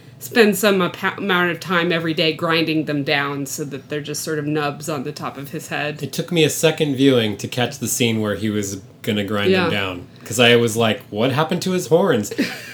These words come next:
Speaker 2: I guess I need to go back and see in the first movie how he lost his horns.
Speaker 1: Yeah.
Speaker 2: Oh my God, what a
Speaker 1: He
Speaker 2: tragedy.
Speaker 1: doesn't lose 'em. No,
Speaker 2: I know,
Speaker 1: he
Speaker 2: but I
Speaker 1: keeps
Speaker 2: didn't
Speaker 1: them
Speaker 2: know.
Speaker 1: that way 'cause they're really big.
Speaker 2: Yeah.
Speaker 1: I just, I love that, that, f-,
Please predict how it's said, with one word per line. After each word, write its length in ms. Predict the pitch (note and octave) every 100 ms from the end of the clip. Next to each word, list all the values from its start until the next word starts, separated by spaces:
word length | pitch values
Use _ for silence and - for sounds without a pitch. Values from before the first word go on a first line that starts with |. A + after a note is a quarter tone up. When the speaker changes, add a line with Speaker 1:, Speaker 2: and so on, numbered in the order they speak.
| -
Speaker 2:
I 100 | C#3+
guess 320 | C#3 D#3+ -
I 60 | G#3
need 140 | F3
to 60 | D3+
go 160 | C#3 C3+
back 260 | C3 C3
and 80 | C#3
see 220 | B2 C#3+ C3+ D3+
in 80 |
the 80 | B2
first 320 | - E3 G3+
movie 340 | B2 A2+ B2 B2 - -
how 240 | - D3
he 120 | D3+ E3+
lost 320 | B2 A#2+ -
his 160 | D#3+
horns. 500 | C#3+ F3+ F#3+ A2 G#2
Speaker 1:
Yeah. 240 | A3 A3+ F#3
Speaker 2:
Oh 80 | E3
my 140 | F3+
God, 200 | F#3 G#3
what 100 | D#3+
a 40 | E3
Speaker 1:
He 40 |
Speaker 2:
tragedy. 260 | - F#3 F4+ F4
Speaker 1:
doesn't 200 | F4+ A#3+
lose 260 | D4 C#4+
'em. 180 | C4+ A3+
No, 300 | A#3+ A#3+ A3+
Speaker 2:
I 60 | A#2+
know, 160 | A2
Speaker 1:
he 40 | -
Speaker 2:
but 140 | A2+
I 40 |
Speaker 1:
keeps 140 | - G#2+
Speaker 2:
didn't 80 | G#2+
Speaker 1:
them 80 | G2+
Speaker 2:
know. 60 | E3+
Speaker 1:
that 120 | D3+
way 200 | E3+ - -
'cause 160 | - B3
they're 120 | C#4+
really 240 | B3+ C4 F#3+
big. 460 | F#3 E3+ C3+ A#2+ -
Speaker 2:
Yeah. 220 | A#2 G#2 G2 - - - - - -
Speaker 1:
I 140 | - C#4+
just, 360 | E4 C#4 - - -
I 120 | D#4
love 300 | D#4+ E4+ D4
that, 520 | D#4+ D#4+ D4+ - G3
that, 300 | C4 F#3 -
f-, 240 | - -